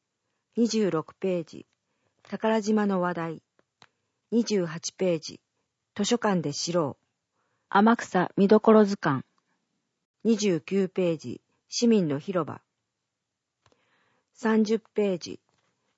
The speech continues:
休日在宅病院、献血日程、水道修繕当番店。三十一ページ、お出かけ情報。三十二ページ、天草ロマンティックファンタジー。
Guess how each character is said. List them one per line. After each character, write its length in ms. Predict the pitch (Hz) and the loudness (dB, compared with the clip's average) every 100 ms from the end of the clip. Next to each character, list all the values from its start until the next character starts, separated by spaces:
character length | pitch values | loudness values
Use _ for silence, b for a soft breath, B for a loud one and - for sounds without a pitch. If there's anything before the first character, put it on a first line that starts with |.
| _ | _
休 200 | - 233 | -2 0
日 320 | 214 208 202 | 0 -4 -6
在 280 | 208 208 208 | 0 0 0
宅 420 | 208 202 202 - - - | -2 -6 -6 -6 -10 -2
病 340 | 226 202 190 | 2 2 0
院、 300 | 190 156 135 - _ _ _ _ - | -2 -4 -6 -12 _ _ _ _ 0
献 240 | 240 226 | 2 2
血 260 | 214 - 208 | 0 -2 0
日 180 | 214 - _ | 0 -2 _
程、 260 | 156 135 - _ _ _ _ _ _ | -8 -8 -10 _ _ _ _ _ _
水 320 | - 233 220 | -4 -2 2
道 180 | 220 220 | 0 0
修 260 | - 214 | -2 -4
繕 280 | 202 214 202 | -2 -2 -2
当 300 | - 202 196 | -2 -2 0
番 200 | 190 165 | -2 -6
店。 300 | - 131 78 - _ _ _ _ _ _ | -8 -10 -10 -14 _ _ _ _ _ _
三 280 | 240 233 | 0 2
十 200 | 214 180 | 2 0
一 220 | 147 151 - | -4 -6 -6
ペ 240 | 196 180 | -2 -2
ー 40 | 156 | -4
ジ、 160 | 85 - _ _ _ - | -12 -20 _ _ _ -8
お 80 | |
出 120 | 190 226 | -4 -2
か 120 | 220 | -2
け 160 | 233 | -2
情 280 | 208 214 185 | 0 0 0
報。 320 | 147 131 123 - _ _ _ _ | -4 -10 -12 -16 _ _ _ _
三 300 | _ 240 233 | _ 0 2
十 180 | 202 170 | 0 -2
二 160 | 156 151 | -4 -4
ペ 220 | - 180 | -2 -4
ー 40 | |
ジ、 240 | 160 - - _ _ _ _ _ _ - | -4 -14 -20 _ _ _ _ _ _ -4
天 240 | 214 214 | 0 0
草 340 | - - 160 - _ _ - | -4 -8 -8 -10 _ _ -4
ロ 140 | 208 | 0
マ 160 | 214 233 | 2 0
ン 60 | |
テ 120 | - | -2
ィ 20 | 220 | -8
ッ 20 | - | -6
ク 100 | 214 | -6
フ 80 | 220 | -2
ァ 120 | 208 | -2
ン 40 | |
タ 160 | - 175 | -4 -8
ジ 320 | 123 120 | -8 -12
ー。 60 | 62 | -14